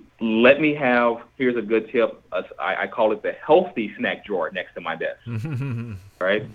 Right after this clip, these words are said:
Speaker 1: The,
Speaker 2: Yeah.
Speaker 1: the, the, the hel-, n-, n-, n-, not the snack drawer, but the healthy snack drawer.
Speaker 2: Yeah.
Speaker 1: To where every week you, you go and you say, "Okay, I'm gonna, gonna get almonds, I'm gonna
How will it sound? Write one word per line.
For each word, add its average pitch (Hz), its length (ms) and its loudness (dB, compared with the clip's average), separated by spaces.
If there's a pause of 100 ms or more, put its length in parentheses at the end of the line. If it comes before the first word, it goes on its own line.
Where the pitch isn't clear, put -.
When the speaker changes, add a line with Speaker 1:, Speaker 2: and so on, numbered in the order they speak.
(640)
Speaker 1:
The, 110 120 4
Speaker 2:
Yeah. 104 40 2
Speaker 1:
the, 113 120 2
the, 113 220 0
the 110 180 4
hel-, 143 180 6 (200)
n-, 113 200 -8
n-, 123 480 -6
n-, 127 220 -4
not 147 280 6
the 170 180 4
snack 165 320 4
drawer, 104 200 -2
but 101 180 -8
the - 60 -8
healthy 156 460 0
snack 90 300 -10
drawer. 78 260 -12 (120)
Speaker 2:
Yeah. 87 320 -14 (140)
Speaker 1:
To 131 80 -4
where 104 380 0
every 165 260 2
week 180 300 -6 (500)
you, 131 320 0
you 131 200 2
go 123 220 4
and 110 80 -4
you 120 100 -6
say, 107 120 -2
"Okay, 110 160 -2
I'm 110 100 -4
gonna, 117 120 -6
gonna 113 140 -10
get 107 240 -4
almonds, 123 400 0
I'm 101 60 -8
gonna 95 60 -10